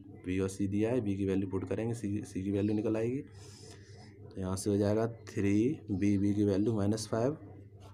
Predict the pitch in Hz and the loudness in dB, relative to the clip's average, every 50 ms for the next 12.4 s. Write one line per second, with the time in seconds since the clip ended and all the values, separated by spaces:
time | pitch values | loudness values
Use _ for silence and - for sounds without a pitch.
0 | - - - - - - - - - - - - - - 101 107 113 117 - - | -18 -16 -16 -16 -16 -18 -18 -18 -18 -18 -18 -18 -8 -2 0 0 2 0 -2 -6
1 | - - 95 95 95 - - - - 80 78 - - - - - - - - - | -2 0 2 2 2 0 -2 -6 -6 -6 -6 -8 -12 -14 -16 -16 -16 -16 -16 -16
2 | - - 87 90 87 90 92 - 107 95 - - 101 95 - 104 98 101 104 104 | -10 -4 -2 -2 -2 -2 -2 -2 -4 -2 0 0 0 2 2 0 2 2 2 2
3 | 104 104 107 107 120 156 185 - - - - - - - - - - - - - | 2 2 0 0 0 -2 -2 -4 -10 -16 -16 -16 -16 -18 -18 -18 -18 -16 -12 -8
4 | - 95 98 98 98 98 101 104 117 143 165 - - - - - - - - - | -6 -4 -2 0 0 0 2 0 0 0 -4 -6 -10 -16 -20 -20 -20 -20 -20 -18
5 | - - - - - - - - 101 98 - 98 98 98 95 127 151 85 - - | -18 -18 -18 -18 -18 -18 -12 -10 -10 -2 2 2 2 4 4 4 2 2 0 -4
6 | - 107 92 85 78 76 - - - - - - - - - - - - - - | -6 -4 -2 -2 -2 -2 -6 -8 -10 -16 -20 -20 -18 -18 -18 -18 -18 -18 -18 -18
7 | - - - - - - - - - - - 92 92 95 98 104 107 104 104 104 | -16 -18 -16 -16 -16 -16 -16 -16 -12 -10 -6 -2 -2 0 0 0 2 4 4 4
8 | 104 101 107 104 107 110 113 110 110 98 95 - 98 104 104 107 101 107 98 98 | 4 4 4 2 2 2 2 0 0 0 0 0 0 0 0 0 0 -2 -4 -2
9 | - 117 117 127 147 143 - - - - - - - - - - - - - - | -2 0 2 2 0 -2 -4 -12 -18 -20 -20 -20 -20 -20 -20 -20 -20 -20 -20 -18
10 | - - - - - - 101 - - 101 - - - - 98 80 90 95 - - | -18 -18 -18 -18 -18 -18 -18 -16 -16 -16 -16 -16 -8 -4 -4 -2 -2 -4 -6 -4
11 | - 104 98 101 101 - 117 113 113 127 143 135 - - - - 98 95 - 95 | -2 0 0 0 0 -2 0 2 2 2 0 -2 -6 -14 -12 -10 -10 -4 -2 -2
12 | 92 92 98 95 95 101 110 131 | 0 0 0 0 0 0 2 0